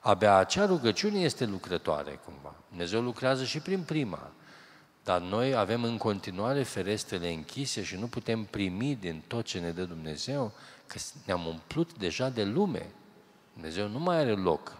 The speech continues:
să intre. Cu harul Lui, cu înțelesurile dumnezeiești, cu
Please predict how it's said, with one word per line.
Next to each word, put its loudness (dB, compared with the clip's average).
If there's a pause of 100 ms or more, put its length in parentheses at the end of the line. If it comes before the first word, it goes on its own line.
(240)
să -6
intre. -8 (1080)
Cu -2
harul 2
Lui, -2
cu -8
înțelesurile -2
dumnezeiești, -4
cu -8